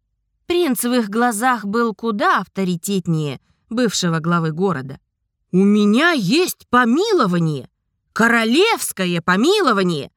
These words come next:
тщетно орал мэр, пока на его запястьях защёлкивали антимагические кандалы. «Ох, и отыграются на них парни», хмыкнул подошедший Крис.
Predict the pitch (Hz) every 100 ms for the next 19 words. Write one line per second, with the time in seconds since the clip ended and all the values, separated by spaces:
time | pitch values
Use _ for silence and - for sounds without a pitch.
0 | _ _ _ - - 359 - 233 233 262
1 | 233 233 285 190 165 _ _ - 202 233
2 | 240 214 202 208 185 208 262 294 - 269
3 | 269 226 247 - - 247 208 240 226 220
4 | 214 - _ - 233 220 226 220 220 190
5 | 165 180 - 180 170 170 180 180 185 165
6 | 131 - _ _ _ - 202 214 208 214
7 | 208 190 226 277 208 - 165 170 180 -
8 | - 226 185 147 - _ _ _ _ _
9 | 247 320 - 269 254 254 247 247 226 190
10 | 220 226 240 220 175 -